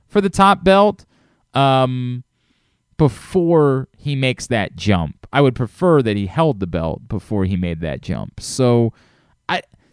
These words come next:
that's what concerns me about this, is that you're sacrificing something in order to do something, because, again, all you see is Roman Reigns right now within the company.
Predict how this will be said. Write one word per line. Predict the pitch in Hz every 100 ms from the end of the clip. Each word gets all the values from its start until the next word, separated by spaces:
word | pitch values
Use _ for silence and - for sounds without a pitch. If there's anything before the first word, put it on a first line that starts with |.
| -
that's | 226 -
what | 254 190
concerns | 196 175 - 175 180 160
me | 180
about | 180 165 170 175
this, | 175 160 - -
is | 147 135
that | 151 139
you're | 143
sacrificing | 135 - 151 156 165 143 151 143 135 143 131
something | - - 135 139 147 147 147 139
in | 135 127
order | 127 127
to | 120
do | 113 123
something, | - 120 113 123 113
because, | 113 120
again, | 104 107 110
all | - 117 123
you | 110
see | 107 - 117 113 110
is | - 98
Roman | 107 110 98
Reigns | 95 104 117 117 -
right | 131 120
now | 131 127
within | 127
the | 117
company. | - 117 135 170 180